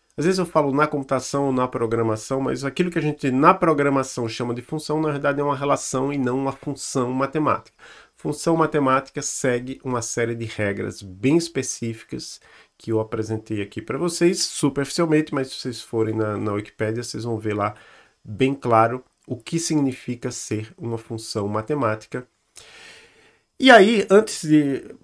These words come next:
só pra antecipar, por que que isso é interessante pra programação funcional? Porque na programação funcional a gente tenta escrever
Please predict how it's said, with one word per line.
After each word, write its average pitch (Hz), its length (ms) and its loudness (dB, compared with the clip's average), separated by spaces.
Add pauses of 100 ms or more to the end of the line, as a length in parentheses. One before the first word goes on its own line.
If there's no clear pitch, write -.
(220)
só 175 200 0
pra 160 320 6
antecipar, 147 840 2 (140)
por - 160 -14
que 220 160 6
que 220 100 -4
isso 185 160 2
é 180 40 6
interessante 165 520 4
pra 156 140 -2
programação 151 560 0
funcional? 147 420 -2
Porque - 260 -8
na 170 300 8
programação 143 640 0
funcional 120 480 -2
a 131 140 -4
gente 127 340 -6
tenta 127 380 -4
escrever 110 760 -6